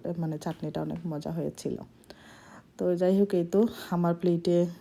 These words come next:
বেশি করে ডাল নিয়ে নিচ্ছি, আর ডাল দিয়ে আর চাটনি <laughs> দিয়ে খাচ্ছি। এই তো মেখে আমি এভাবেই খাই, জানি না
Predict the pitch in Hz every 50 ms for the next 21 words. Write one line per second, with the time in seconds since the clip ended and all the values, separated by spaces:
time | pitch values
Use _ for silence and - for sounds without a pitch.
0 | - 180 170 170 170 170 - 175 170 - 170 170 165 165 175 165 160 160 160 160
1 | 160 160 160 160 156 156 151 - - - 226 247 277 - - - - - - -
2 | - _ - - 165 160 151 - 147 151 151 151 147 156 160 165 165 160 160 160
3 | - - 170 170 - - - - 175 170 160 175 170 - - 190 190 185 - -
4 | 175 170 175 - - 208 208 226 - - - - - - - - - - - -
5 | - 247 - - 214 196 190 190 196 - 202 196 196 190 185 180 180 175 - -
6 | 208 196 190 185 175 180 185 185 180 175 175 180 175 170 175 180 185 190 185 -
7 | - 160 151 180 202 190 - 165 165 165 160 165 170 160 160 170